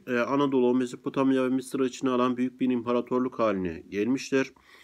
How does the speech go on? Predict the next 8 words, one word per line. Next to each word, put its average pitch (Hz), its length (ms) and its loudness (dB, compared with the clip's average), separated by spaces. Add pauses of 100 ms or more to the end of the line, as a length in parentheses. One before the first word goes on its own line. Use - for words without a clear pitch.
(280)
E, 107 320 0
Roma 147 260 0
toplumu 151 380 -2
çeşitli 147 320 -4
sosyal 147 420 -2
sınıflardan 143 880 0
oluşmuştur 110 580 -2
arkadaşlar. 98 720 -2